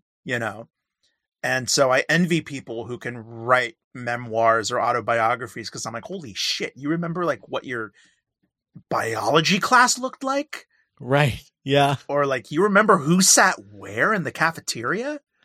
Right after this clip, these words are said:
Speaker 2: That I have no memory of. There's certain things that I can remember and certain things that I don't, I, I cannot. And it's details like that.
Speaker 1: Mm-hmm.
Speaker 2: Um, like, I remember what every one of my classrooms in high school looked like. I can remember that.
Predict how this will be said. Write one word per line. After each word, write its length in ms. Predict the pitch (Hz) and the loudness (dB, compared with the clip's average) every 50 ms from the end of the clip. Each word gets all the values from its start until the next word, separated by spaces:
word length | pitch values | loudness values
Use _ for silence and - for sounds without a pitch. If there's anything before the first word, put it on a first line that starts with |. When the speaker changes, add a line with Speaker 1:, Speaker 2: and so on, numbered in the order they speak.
| _ _ _ _ - | _ _ _ _ 0
Speaker 2:
That 280 | - 170 180 190 185 | 2 4 4 6 4
I 80 | 170 151 | 4 2
have 220 | 143 151 135 127 | 2 0 -2 -2
no 200 | 131 131 131 131 | 2 4 4 4
memory 380 | 120 117 113 107 101 101 101 101 | 4 2 0 0 -2 -4 -6 -6
of. 160 | 92 87 85 _ _ - _ - | -8 -10 -14 _ _ -20 _ 0
There's 200 | 214 247 233 - | 2 2 2 4
certain 300 | - 330 370 349 320 254 | 2 0 0 0 0 2
things 240 | 269 262 240 208 190 | 2 2 2 4 2
that 100 | 214 190 | 4 4
I 100 | 190 170 | 4 2
can 480 | - - - - 185 185 190 202 208 | 2 -4 0 2 4 4 4 2 2
remember 460 | 208 214 208 208 208 214 214 220 226 226 | 0 -2 0 0 -2 -2 0 2 0 2
and 180 | 190 175 170 - | 2 0 -2 -2
certain 300 | - 196 185 156 175 156 | 0 -2 -2 -2 -2 -4
things 200 | 175 175 160 147 | -4 -4 -2 0
that 80 | 151 143 | 2 2
I 60 | 139 135 | 2 0
don't, 340 | 117 - - 147 143 - - | 0 2 4 4 4 4 0
I, 160 | - 147 135 - 131 | -2 -4 -4 -4 -4
I 80 | 143 143 | -6 -6
cannot. 560 | - - 160 151 131 127 120 107 90 78 - _ _ | -4 0 0 2 4 4 2 0 -2 -6 -12 _ _
And 140 | - 151 151 | -2 0 0
it's 180 | 156 139 - - | 0 0 -2 -2
details 480 | - 185 208 - - 202 196 170 139 | -2 -2 0 4 6 6 6 6 4
like 160 | 147 135 117 113 | 2 0 2 2
that. 320 | 127 113 98 90 82 - _ _ _ _ _ _ _ _ | 0 0 0 -2 -8 -14 _ _ _ _ _ _ _ _
Speaker 1:
Mm-hmm. 260 | 123 101 110 104 104 | -20 -20 -18 -10 -4
Speaker 2:
Um, 440 | 117 123 123 120 120 120 117 113 110 - | 0 2 4 4 4 4 2 0 -2 0
like, 160 | 147 156 156 | 0 2 4
I 80 | 214 262 | 4 4
remember 720 | 294 247 208 196 202 214 202 180 165 156 135 123 117 104 _ _ _ _ _ _ _ _ - | 4 2 2 2 0 0 2 2 2 2 2 0 -4 -10 _ _ _ _ _ _ _ _ -2
what 220 | 156 160 190 196 | 4 4 4 4
every 400 | - 185 185 180 156 160 175 165 | 4 2 2 2 2 2 4 4
one 260 | 156 147 143 151 143 147 | 2 4 4 4 4 4
of 140 | 139 117 | 2 2
my 140 | 135 131 120 | 0 0 0
classrooms 560 | - - 131 113 110 107 - - 113 101 95 | 2 2 2 2 2 2 0 -4 -4 -4 -2
in 60 | 107 92 | -4 -2
high 140 | 101 110 101 | -2 -4 -4
school 260 | - - - 95 87 | -4 -6 -8 -8 -8
looked 200 | 85 87 - - | -8 -14 -14 -14
like. 300 | 92 - - _ _ _ _ _ _ _ _ - | -16 -18 -18 _ _ _ _ _ _ _ _ -2
I 80 | - 156 | -2 0
can 160 | - 175 170 156 | 2 4 4 4
remember 340 | 139 131 131 127 117 110 | 4 4 2 2 2 0
that. 280 | 101 104 92 85 - - | -2 -2 -2 -4 -6 -12